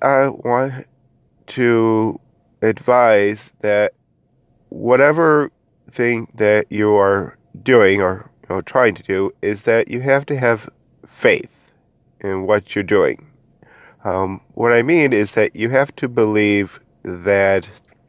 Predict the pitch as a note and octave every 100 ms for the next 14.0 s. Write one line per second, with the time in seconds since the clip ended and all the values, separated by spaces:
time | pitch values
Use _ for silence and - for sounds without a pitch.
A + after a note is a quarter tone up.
0 | _ _ _ _ _ _ _ - - G#2
1 | A2 B2 C3 B2 G#2+ A2 G#2 - - G2
2 | - A2 F#2+ F2 F#2 - _ - - -
3 | _ _ _ _ F#2 A2+ A#2+ A#2+ A2+ _
4 | _ _ _ - A2+ B2 - B2 B2 -
5 | A2 A2 A2 G#2+ - _ _ _ _ _
6 | _ _ - G2+ G#2 G2 G2 - _ _
7 | _ _ - A2+ G2 A#2 A2 G2+ - A2+
8 | G#2 G#2 A#2 C3 - - - G2 G#2 G#2
9 | - A2+ A2 - G#2+ A2 G#2+ _ _ _
10 | - _ _ _ - - A2+ A#2 A#2 A#2
11 | A2+ _ _ _ _ _ _ _ _ -
12 | G2 - _ - A2+ A#2+ A2+ A#2 A2 A2+
13 | G#2+ A#2 A#2 A#2 - - F3 C3+ D#2+